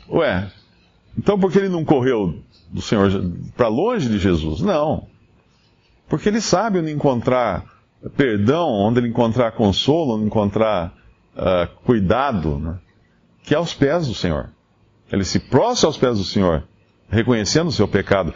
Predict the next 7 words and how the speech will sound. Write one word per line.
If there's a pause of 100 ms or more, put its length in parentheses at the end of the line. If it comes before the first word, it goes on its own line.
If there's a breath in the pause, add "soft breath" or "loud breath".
(280 loud breath)
E
aqui
ele
sabe
que,
que
falhou.